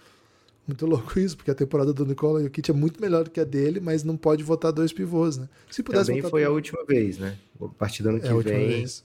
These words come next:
Speaker 2: positionless.
Speaker 1: Isso. O Luka foi o menos votado do first, do All First Team,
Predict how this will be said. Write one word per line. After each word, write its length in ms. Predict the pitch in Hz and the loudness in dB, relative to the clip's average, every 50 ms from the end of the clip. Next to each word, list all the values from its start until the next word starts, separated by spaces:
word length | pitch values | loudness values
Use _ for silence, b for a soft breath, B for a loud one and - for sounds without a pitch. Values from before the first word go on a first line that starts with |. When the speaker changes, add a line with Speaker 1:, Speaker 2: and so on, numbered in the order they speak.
| _ _ | _ _
Speaker 2:
positionless. 1000 | - 107 101 101 107 98 - - 104 101 98 - - - - - - - _ _ _ B B B B B B | 2 2 4 4 2 0 0 -4 -8 -8 -10 -10 -12 -16 -20 -20 -20 -20 _ _ _ B B B B B B
Speaker 1:
Isso. 300 | 139 123 113 - - 170 | 2 2 2 2 0 2
O 60 | 180 | 4
Luka 200 | 180 202 214 208 | 4 4 4 2
foi 240 | - - 214 208 208 | -4 0 2 2 2
o 80 | 214 | 2
menos 540 | 196 190 196 208 233 254 254 220 190 - - _ - | 2 0 -2 -2 0 0 0 -2 -2 -4 -8 _ 0
votado 680 | 151 196 196 - - 160 151 151 160 160 170 175 180 - | 2 2 2 2 2 0 0 2 0 0 -2 -4 -6 -8
do 220 | 160 135 139 156 | -6 -6 -6 -6
first, 560 | 151 - - - - 156 151 151 147 - - - | -6 -8 -14 -2 4 6 6 6 6 2 -4 -8
do 200 | 165 139 135 131 | -4 -2 0 2
All 160 | 135 135 139 135 | 2 2 2 0
First 520 | - - 147 143 139 139 139 - - - | -2 -2 0 2 2 2 0 -2 -6 -4
Team, 260 | 139 131 131 147 175 | -2 0 0 0 -2